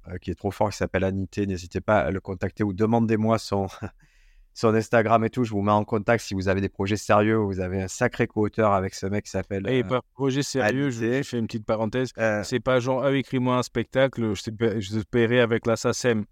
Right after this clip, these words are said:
Speaker 2: quand je le jouerai. <laughs> Ça marche pas. Oui, c'est
Speaker 1: non,
Speaker 2: ça.
Speaker 1: lui, lui, il veut, lui, il lui faut des sous.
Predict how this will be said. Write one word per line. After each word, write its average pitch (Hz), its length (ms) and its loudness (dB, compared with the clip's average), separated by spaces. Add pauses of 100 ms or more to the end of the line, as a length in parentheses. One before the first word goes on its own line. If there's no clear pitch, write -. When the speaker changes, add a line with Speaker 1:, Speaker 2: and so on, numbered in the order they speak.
(300)
Speaker 2:
quand 120 160 0
je 107 80 -4
le 117 100 2
jouerai. 107 420 -2 (920)
<laughs> 165 440 0
Ça 147 200 0
marche 127 200 0 (160)
pas. 117 200 0 (320)
Oui, 147 180 4
c'est 123 60 2
Speaker 1:
non, 120 100 4
Speaker 2:
ça. 123 120 4
Speaker 1:
lui, 120 60 0
lui, 123 200 0
il 113 60 0
veut, 104 280 2
lui, 101 160 -2
il 120 60 0
lui 110 60 -4
faut 117 180 -2
des 110 120 0
sous. 95 260 -8